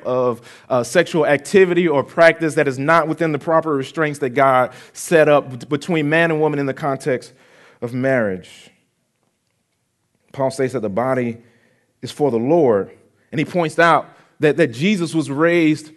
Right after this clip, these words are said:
from the dead. He was raised up by the power of God, a resurrection that included his physical body. Right? This is the point that Paul was making. The resurrection that included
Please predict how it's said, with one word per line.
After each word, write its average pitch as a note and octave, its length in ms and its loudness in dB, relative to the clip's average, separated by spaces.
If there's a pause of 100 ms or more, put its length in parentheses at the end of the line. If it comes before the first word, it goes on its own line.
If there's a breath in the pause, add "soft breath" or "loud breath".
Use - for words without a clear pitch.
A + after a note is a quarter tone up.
(100)
from E3+ 220 -2
the D3+ 80 0
dead. C#3+ 500 0 (1500)
He C#3+ 80 -2
was C3 140 -6
raised F3 360 4
up E3+ 140 6
by D3 300 6 (240 loud breath)
the C#3+ 80 0
power F3 360 6
of C#3+ 120 2
God, D3 280 8
a D3 40 4
resurrection G3 560 2
that F3 120 4
included A3+ 460 0
his G3+ 180 2
physical A#3 600 0
body. E3 460 4 (440)
Right? D3 240 4
This F#3 120 0
is - 20 -10
the G3+ 60 0
point G#3+ 180 0
that F#3+ 60 -2
Paul G3+ 180 4
was G3 100 0
making. G3+ 140 2
The D3+ 100 2
resurrection G#3+ 440 2
that F#3+ 80 2
included G#3+ 480 2